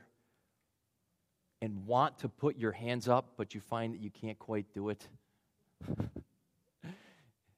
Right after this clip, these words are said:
If you're like me, you know what that feels like. Although my daughters who love roller coasters have taken me on so many,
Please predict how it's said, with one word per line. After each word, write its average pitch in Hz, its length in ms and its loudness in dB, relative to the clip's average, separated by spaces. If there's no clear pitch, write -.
If 110 180 -4
you're 120 80 0
like 127 240 4
me, 123 100 0
you 107 160 0
know 110 120 0
what 110 140 2
that 110 180 2
feels 104 300 2
like. 95 300 -10
Although 127 520 10
my 120 140 2
daughters 147 340 8
who 123 100 0
love 120 260 8
roller 123 180 4
coasters 110 420 -2
have 113 160 2
taken 139 280 2
me 123 100 0
on 120 140 4
so 190 280 6
many, 107 360 4